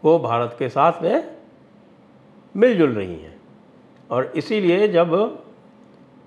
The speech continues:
अडानी का और BlackRock का समझौता चल रहा है, बातचीत चल रही है, तो आपने देखा होगा कि जब सोरोस ने दोबारा हिट करने का प्रयास किया अडानी को, तो उसका कुछ भी नहीं हुआ।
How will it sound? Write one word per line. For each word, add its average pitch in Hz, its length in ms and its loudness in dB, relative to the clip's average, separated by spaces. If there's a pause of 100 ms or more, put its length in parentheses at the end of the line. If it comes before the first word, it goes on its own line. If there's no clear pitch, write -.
अडानी 127 520 0
का 160 580 2
और 117 800 -2 (1080)
BlackRock 107 760 -4
का 135 560 0 (340)
समझौता 98 440 -6
चल 151 160 -8
रहा 143 200 -4
है, 131 100 -6
बातचीत 117 400 -10
चल 160 100 -12
रही 139 200 -10
है, 123 140 -6
तो 131 120 -8
आपने 113 240 -6
देखा 117 240 -6
होगा 120 280 -2
कि 120 140 -10
जब 117 220 -6 (560)
सोरोस 127 460 0
ने 127 100 -2
दोबारा 117 480 0
हिट 117 260 -4
करने 113 300 -8
का 113 80 -4
प्रयास 107 420 -6
किया 117 160 -4
अडानी 107 420 -6
को, 139 100 -12
तो 165 100 -8
उसका 147 200 -10
कुछ - 260 -12
भी 285 100 -8
नहीं 123 120 -8
हुआ। 90 100 -18